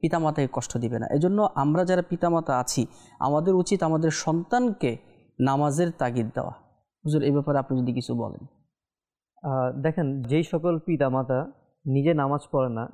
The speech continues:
Speaker 2: সে কিভাবে পিতা তার সন্তানকে নামাজের জন্য উৎসাহিত
Speaker 1: আল্লাহ।
Speaker 2: করবে? আহ,
Speaker 1: তার মানে
Speaker 2: আপনি
Speaker 1: আগে আমাদেরকে নিজেদেরকে নামাজি হতে হবে।
Speaker 2: এই দেখেন,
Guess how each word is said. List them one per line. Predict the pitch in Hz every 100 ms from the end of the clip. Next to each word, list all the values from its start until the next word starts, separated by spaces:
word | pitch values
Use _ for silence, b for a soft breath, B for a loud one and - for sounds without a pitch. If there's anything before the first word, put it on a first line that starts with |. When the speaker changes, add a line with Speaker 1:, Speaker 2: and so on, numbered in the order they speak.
| 190
Speaker 2:
সে | - 156
কিভাবে | - 151 151 151
পিতা | 147 156 139
তার | 127 131
সন্তানকে | - 131 127 139 123 131
নামাজের | 123 127 127
জন্য | 131
উৎসাহিত | 127 - 131 120
Speaker 1:
আল্লাহ। | 113
Speaker 2:
করবে? | 104 104
আহ, | - _ _ _ _ - 135
Speaker 1:
তার | 156
মানে | 175 170
Speaker 2:
আপনি | 165
Speaker 1:
আগে | 185 170
আমাদেরকে | 143 160 175 196 190
নিজেদেরকে | 151 156 220 196 190 180
নামাজি | 151 131 120
হতে | 117 -
হবে। | -
Speaker 2:
এই | 180 160
দেখেন, | 180 220